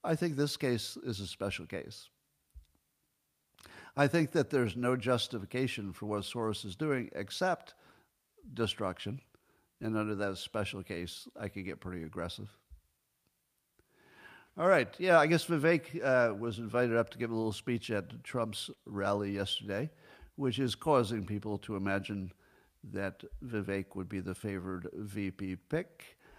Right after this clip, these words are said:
Um, I'll say again, uh, anybody who's not Vivek is gonna look like a real mistake at this point. If Vivek is not selected, it's gonna look like a mistake.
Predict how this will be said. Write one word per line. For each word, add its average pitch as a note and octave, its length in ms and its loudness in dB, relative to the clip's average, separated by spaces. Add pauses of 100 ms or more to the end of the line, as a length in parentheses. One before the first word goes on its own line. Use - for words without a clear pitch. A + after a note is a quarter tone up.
(220)
Um, A#2+ 340 4
I'll D3+ 160 6
say E3 240 6
again, C3+ 400 6 (1200)
uh, A#2+ 220 6 (100)
anybody E3 420 8
who's C3+ 220 6
not A#2+ 320 6
Vivek A2 460 0 (460)
is A2 200 0
gonna A#2 180 -2
look A2 260 0
like G#2 200 -2
a F#2 60 -4
real G2+ 180 0
mistake F2+ 500 -8
at - 120 -14
this F2+ 180 -6
point. F2+ 380 -10 (1600)
If A#2+ 220 2
Vivek C#3 460 0
is B2+ 180 0
not A#2 400 2
selected, - 720 -2 (1600)
it's G#2 180 0
gonna B2+ 300 0
look A2 240 -2
like G#2 200 2
a G2+ 60 -2
mistake. F#2 640 -6